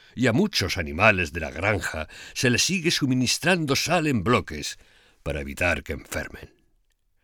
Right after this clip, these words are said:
Siendo este recurso tan necesario para las gentes más pobres y trabajadoras de por aquí,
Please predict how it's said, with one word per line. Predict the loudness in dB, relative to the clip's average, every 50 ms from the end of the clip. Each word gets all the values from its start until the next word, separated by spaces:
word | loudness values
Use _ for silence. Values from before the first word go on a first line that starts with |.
| _ _ _ _ _ _ _ _ _ _ _ _ -20
Siendo | -18 -14 -6 -4 0 2 2 2 4 4 6 6
este | 4 4 2 0 0 2
recurso | 2 2 0 0 0 0 2 0 0 0 0 2
tan | 2 2 2 4 2
necesario | 2 2 2 0 0 4 6 6 8 8 6 4 2 2
para | 4 4 4
las | 4 4 2 2
gentes | 2 2 4 4 2 0 0 -2 -2 0
más | 2 2 2 0
pobres | -2 _ 2 4 4 4 4 4 2 0 0 0 -2
y | -2
trabajadoras | 0 0 2 2 2 0 0 0 2 2 2 2 2 2 0 2 0
de | -2
por | -2 0 -2 -2
aquí, | -2 -2 -2 -2 0 -2 -2 -4 -8 -12